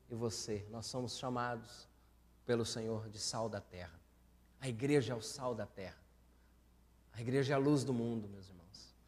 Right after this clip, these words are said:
Nós somos a luz do mundo. Fico pensando que em cada lugar que onde está um crente,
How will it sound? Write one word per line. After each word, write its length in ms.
Nós 260
somos 500
a 20
luz 460
do 100
mundo. 400
Fico 180
pensando 600
que 400
em 100
cada 240
lugar 420
que 160
onde 300
está 240
um 80
crente, 600